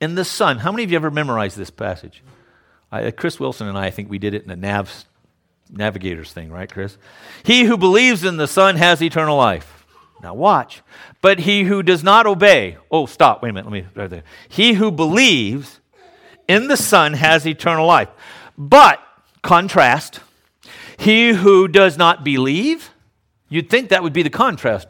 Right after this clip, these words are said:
Who does not believe would be the contrast to believe, wouldn't you? Does not obey, the Son will not see, the person who does not obey will not see life, but the wrath of God abides in him.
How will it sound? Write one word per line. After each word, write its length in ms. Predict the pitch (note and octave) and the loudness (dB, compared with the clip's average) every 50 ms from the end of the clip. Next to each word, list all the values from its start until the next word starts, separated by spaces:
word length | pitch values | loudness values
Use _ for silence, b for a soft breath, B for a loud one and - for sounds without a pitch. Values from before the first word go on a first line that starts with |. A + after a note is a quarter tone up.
| _ _ - | _ _ -14
Who 140 | - C#3+ D3 | -10 -6 0
does 260 | A2+ E3+ F#3+ G3 - | 4 4 4 4 4
not 280 | D4+ D#4+ C4+ B3+ - | 6 6 6 4 2
believe 380 | C#3 C3 A#2+ A#2+ A#2+ A#2+ C#3 C#3 | -4 -8 -6 -4 -4 -4 -6 -4
would 160 | C#3+ E3 D3 | -6 -8 -6
be 100 | C3+ E3 | -6 -6
the 80 | D3+ D#3 | -6 -6
contrast 540 | - F#3+ G3+ A3+ G#3+ - D3 C#3+ C#3+ - - | -4 -2 -4 -2 -2 -2 -2 -2 -2 -6 -10
to 120 | - D#3+ | -10 -8
believe, 320 | D3+ D3+ F3 E3+ E3 C3 | -4 0 0 0 -2 -2
wouldn't 220 | C3 C#3+ A#2 F#2 D#2+ | -6 -6 -8 -8 -18
you? 580 | D2+ _ _ _ _ _ _ _ - - - - | -20 _ _ _ _ _ _ _ -20 -20 -6 0
Does 160 | - G#3+ F#3+ | 0 2 4
not 260 | F#3+ A#3+ C4+ D4+ D#4 D4 | 4 6 6 6 8 6
obey, 560 | C4 G#3 D3 D3+ C3 A#2 A2+ A2+ C3 D3 D3 B B B B | 4 4 4 2 0 2 0 0 -2 -4 -6 B B B B
the 120 | F3 A3 G#3 | 2 2 2
Son 500 | - - B3+ C4+ C#4+ C#4+ C#4+ C4+ A3 - b b b b | 2 2 4 4 4 4 0 -6 -14 -14 b b b b
will 280 | - G3 A#3+ C4+ C4+ C4+ | 2 4 4 4 4 4
not 380 | B3+ B3 A#3+ B3 B3 B3+ - | 4 6 6 6 6 2 -2
see, 680 | - - - - A#3+ A#3+ A3+ A3+ A3 G#3+ F#3+ E3+ _ _ _ _ _ - | -12 -14 -10 -6 -4 -2 -2 -2 -2 -4 -6 -8 _ _ _ _ _ -20
the 60 | - | -12
person 280 | - - D#3 D3 - C3+ | -6 -4 -4 -4 -4 -6
who 40 | C3 | -4
does 160 | D3 D3+ C#3+ | -4 -2 -2
not 120 | E3 D#3 B2 | -2 -2 -2
obey 100 | B2+ B2 | -2 -4
will 120 | B2 C#3+ | -4 -4
not 280 | D#3 E3+ F#3 G#3+ G#3+ - | 0 0 0 0 0 -4
see 520 | - - F#3 D3 B2 A#2+ C3+ D3 C#3+ _ b b b b b b b b b b b b b | -6 -4 -2 -2 -2 -2 -4 -6 -10 _ b b b b b b b b b b b b b
life, 480 | - D#3+ F#3+ F3+ B2+ - - - - _ _ _ _ _ | 4 4 6 6 4 0 -6 -20 -20 _ _ _ _ _
but 420 | B2+ B2 B2 B2 - F#3+ F#3 - - | -18 -12 -2 2 2 2 2 2 0
the 100 | F3+ D#3+ | -2 0
wrath 400 | D3 D3 D#3 E3+ F#3+ G3+ G3+ - | 4 6 6 6 6 4 2 -2
of 140 | A3 G3 E3+ | -10 -4 2
God 300 | E3 D#3+ C#3+ C3 C#3+ D3+ | 4 4 4 4 2 0
abides 440 | D3 C3 B2+ B2+ B2+ B2+ B2 A2+ | 0 0 2 2 2 0 -4 -10
in 80 | C3+ C3 | -10 -6
him. 380 | C3 D#3 D3+ C3+ G#2 E2 D2+ | -4 -4 -4 -4 -6 -12 -18